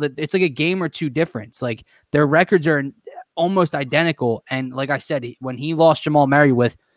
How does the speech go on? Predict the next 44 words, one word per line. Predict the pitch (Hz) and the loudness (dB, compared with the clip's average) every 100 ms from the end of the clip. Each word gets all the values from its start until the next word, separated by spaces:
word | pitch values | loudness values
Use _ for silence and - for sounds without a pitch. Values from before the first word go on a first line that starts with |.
| _ _ _ _ | _ _ _ _
twenty-five | - 151 151 156 - 147 139 | -8 -2 0 0 2 2 2
games | 123 143 127 | 2 0 0
left | 113 110 | -4 -4
or | |
so, | - 117 | -6 -6
we, | 113 127 135 - | -6 -8 -10 -6
everyone | 143 160 185 180 143 123 | 0 2 4 4 4 -2
thought | 107 123 110 - _ _ _ | -2 -2 -2 -4 _ _ _
this | 143 160 | -4 2
Nuggets | 147 135 _ | 0 0 _
team | 139 127 | -2 -2
is, | 113 | -4
like, | 110 | -6
a | |
five | - 131 127 120 | -4 0 0 0
or | |
a | 117 | -4
six | - 127 - | -6 -8 -8
seed | 127 117 | -8 -4
now. | 123 120 117 | 2 2 2
It's | 110 - | -4 -6
a | |
sh-, | - - | -8 -4
like, | 139 131 | -4 0
everyone | 165 180 | 2 4
was | 165 | 2
like, | 147 - | 0 0
"Oh, | 139 | 2
that's | 143 139 | 2 -4
a | 120 | -10
shame. | - 151 143 | -6 -4 -4
The | 135 | -4
Nuggets | 135 143 135 - | -2 -2 -2 -4
had | 135 | -6
a | |
chance | 113 - 165 139 - | -6 -6 -2 -4 -4
this | 143 - | -6 -2
year. | 147 139 | 0 0
They | 131 | 0
were | 127 | -4
knocking | 131 143 139 151 | -2 -2 -2 -4
on | 139 | -4
the | 131 | -4
door. | 123 143 139 135 | -2 0 2 0